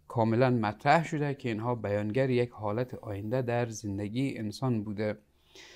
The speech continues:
مثلاً از جملهش خواب حضرت پیغمبر قبل از فتح مکه است که خواب دید با تعداد از اصحاب وارد مکه می‌شه، با اون خصوصیات و فتح مکه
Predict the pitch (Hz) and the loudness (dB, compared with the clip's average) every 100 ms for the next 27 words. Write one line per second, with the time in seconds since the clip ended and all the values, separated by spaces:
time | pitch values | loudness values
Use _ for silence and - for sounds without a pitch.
0 | - - 143 175 196 185 151 151 147 127 | 0 4 8 10 10 8 4 4 4 2
1 | 147 156 185 - - 180 190 139 139 160 | 0 2 0 0 8 8 8 2 -2 -4
2 | 160 139 131 117 117 127 151 147 - _ | -6 -4 -4 -2 0 4 4 2 -6 _
3 | _ _ - 165 160 123 110 - 107 - | _ _ 6 8 8 4 -2 -6 -8 -4
4 | 107 107 101 147 135 113 - - 120 107 | -2 -2 -2 4 4 4 -2 -6 -2 -2
5 | 104 _ _ _ _ - 139 147 165 160 | -4 _ _ _ _ 0 8 8 8 2
6 | 180 180 - _ _ _ - 127 120 - | 2 2 -2 _ _ _ -2 2 2 2
7 | 120 117 120 110 - 123 - 113 - 120 | 0 2 0 0 -2 -4 -4 -4 -2 2
8 | 113 - - _ 110 110 107 113 110 104 | 2 0 -18 _ -4 -2 -2 -4 -4 -6
9 | - 147 170 175 190 185 165 151 - 160 | -2 2 2 2 -2 -4 0 0 2 2
10 | 143 - - 107 - - 135 139 - 127 | 0 -6 -8 -8 -6 0 2 2 0 -2
11 | 123 117 110 113 104 104 104 135 139 | -2 -4 -4 -2 -2 -2 -2 -2 -2